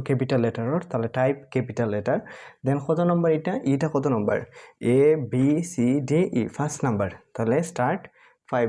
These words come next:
দিতে হবে। এর পরবর্তী আইটেমগুলো লিস্ট আকার লিখবো আমরা, এলআই লিস্ট, বাংলা লিস্ট ক্লোজ, লিস্ট ইংলিশ লিস্ট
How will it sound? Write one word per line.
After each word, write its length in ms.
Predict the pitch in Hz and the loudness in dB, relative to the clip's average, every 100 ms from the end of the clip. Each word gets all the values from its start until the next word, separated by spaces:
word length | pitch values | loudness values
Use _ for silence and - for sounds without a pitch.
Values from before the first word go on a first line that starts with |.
| 110 | -2
দিতে 160 | 101 104 | -6 -4
হবে। 180 | 101 98 - - 165 | -4 -4 -6 -4 0
এর 80 | 185 180 | 0 0
পরবর্তী 400 | 170 170 170 170 | 2 2 0 0
আইটেমগুলো 360 | 156 139 135 135 113 | -2 0 0 2 2
লিস্ট 180 | 113 113 117 | 0 -2 -4
আকার 160 | 107 101 | -4 -4
লিখবো 180 | 101 104 | -4 -4
আমরা, 160 | 101 104 - _ _ - - _ - _ _ - 120 | -4 -4 -6 _ _ -20 -20 _ -20 _ _ -6 -4
এলআই 200 | 117 117 - _ _ _ _ _ _ _ _ - - 113 | -4 -6 -8 _ _ _ _ _ _ _ _ -20 -6 -4
লিস্ট, 420 | 107 101 170 - - _ _ _ _ _ _ - _ _ - | -2 -2 -4 -8 -20 _ _ _ _ _ _ -20 _ _ -6
বাংলা 440 | 123 113 107 104 110 - - _ - _ _ _ _ - - _ - - | -4 -4 -4 -2 -4 -4 -14 _ -20 _ _ _ _ -20 -20 _ -14 -4
লিস্ট 220 | 117 113 - | -2 -2 -4
ক্লোজ, 300 | 131 104 107 - - - _ - - _ - - _ - - - - _ _ - - - - 113 | -2 0 -2 -6 -10 -16 _ -20 -20 _ -20 -20 _ -20 -16 -18 -20 _ _ -18 -16 -16 -14 -6
লিস্ট 260 | 110 113 - - 131 | -6 -6 -6 -2 0
ইংলিশ 320 | 113 110 160 - _ _ _ _ _ - _ _ _ 135 _ _ - _ _ _ _ _ | 0 -2 -6 -10 _ _ _ _ _ -20 _ _ _ -20 _ _ -20 _ _ _ _ _
লিস্ট 360 | 131 113 107 | -8 -6 -6